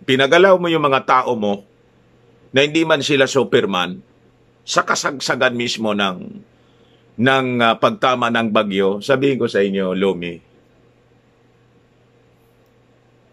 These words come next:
dodoble ang casualty,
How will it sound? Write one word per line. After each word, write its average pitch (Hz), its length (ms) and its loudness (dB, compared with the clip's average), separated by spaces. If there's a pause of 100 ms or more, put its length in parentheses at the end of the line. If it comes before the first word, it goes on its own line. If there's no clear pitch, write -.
(1500)
dodoble 135 800 2
ang 107 160 -4
casualty, 92 720 -4